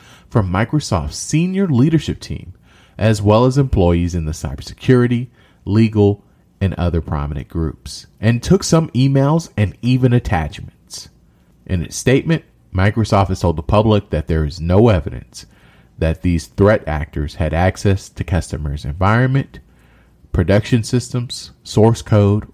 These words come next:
or A I systems. We also have some Protect Your Neck news. During this segment, we'll be talking about current scams you should be aware of and other vulnerabilities that you need to address. Think of this as Patch Tuesday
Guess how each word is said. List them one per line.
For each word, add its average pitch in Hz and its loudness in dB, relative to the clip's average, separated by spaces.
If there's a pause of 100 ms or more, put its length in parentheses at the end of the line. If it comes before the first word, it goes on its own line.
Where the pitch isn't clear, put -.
or 82 -2 (100)
A 87 -2
I 71 -8
systems. - -14 (1000)
We 127 6
also 220 2
have 151 4
some 135 -2
Protect 104 -4
Your 87 -4
Neck 87 -6
news. - -16 (540)
During 120 4
this 160 2
segment, 82 -4 (320)
we'll 127 6
be 139 0
talking 135 -2
about 98 -2
current 120 2
scams 85 -4
you 80 -6
should 78 -12
be 82 -6
aware 87 0
of - -16 (340)
and 98 -4
other 135 4
vulnerabilities 90 -2
that 71 -8
you 80 -6
need 67 -10
to 64 -8
address. - -6 (420)
Think 139 4
of 143 2
this 104 2
as 76 -10
Patch - -2
Tuesday 78 0